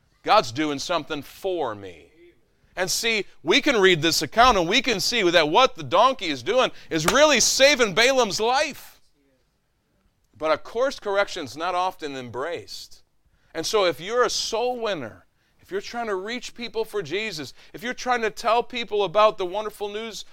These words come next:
of Jesus Christ and how he died on the cross to save, uh, you, their soul and save the s-, the, the, the world,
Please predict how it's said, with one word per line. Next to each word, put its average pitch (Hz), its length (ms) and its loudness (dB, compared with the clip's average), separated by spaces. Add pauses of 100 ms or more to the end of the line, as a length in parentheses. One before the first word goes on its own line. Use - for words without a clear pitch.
(140)
of 147 240 -4
Jesus 226 520 -6
Christ 208 420 2
and 156 80 -10
how 208 180 0
he 214 80 0
died 196 280 2
on 214 100 0
the 190 80 -8
cross 208 360 -2
to - 100 -14
save, 214 360 -2 (280)
uh, 175 260 -2
you, 175 300 -8
their 196 180 2
soul 214 640 2
and 123 100 -6
save 233 320 2
the 196 60 0
s-, - 340 -2
the, 175 240 -2 (240)
the, 180 160 4
the 151 220 0
world, 190 840 4